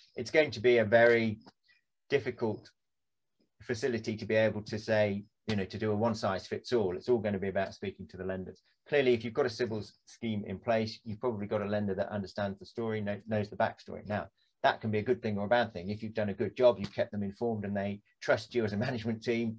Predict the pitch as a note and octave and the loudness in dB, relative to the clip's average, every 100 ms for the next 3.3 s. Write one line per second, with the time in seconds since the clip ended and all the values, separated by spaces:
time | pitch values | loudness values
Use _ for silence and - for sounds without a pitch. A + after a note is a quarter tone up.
0 | - A2+ A2 G#2+ G#2+ G#2+ G#2+ G#2+ G#2 - | -2 0 2 0 -2 -4 -4 -6 0 0
1 | A#2+ A#2 - - _ - - _ - A2+ | 2 -4 -6 -14 _ -20 -20 _ -8 -4
2 | A2+ G#2+ A2 _ _ _ _ _ - A#2 | -2 -2 -4 _ _ _ _ _ -8 -6
3 | G#2+ - | -6 -10